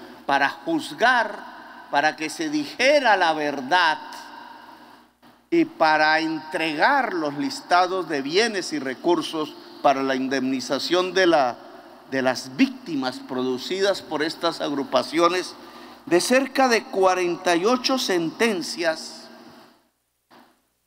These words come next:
Si sumamos su monto, lo que ordena la justicia al Estado para repararse a través de bienes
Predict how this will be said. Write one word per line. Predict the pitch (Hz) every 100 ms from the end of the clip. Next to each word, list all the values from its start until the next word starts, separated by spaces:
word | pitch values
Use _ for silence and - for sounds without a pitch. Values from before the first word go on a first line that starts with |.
| _ - - -
Si | - 151 147
sumamos | - 151 160 214 269 277 277
su | - 196
monto, | 170 226 214 147 - 107 - - - - - - - - - - - _ -
lo | 120 123 -
que | 131
ordena | 131 127 214 285 269
la | 226
justicia | 170 156 - - 254 - 156 123 - - - - - 170
al | 151 139
Estado | 127 - - 247 254 170 113 - - - - - - - _ _ _
para | 160 170 170
repararse | 170 170 - 170 185 240 254 - 254
a | 254 247
través | 202 208 233 233
de | 240
bienes | 220 240 262 247 208 156 - - - -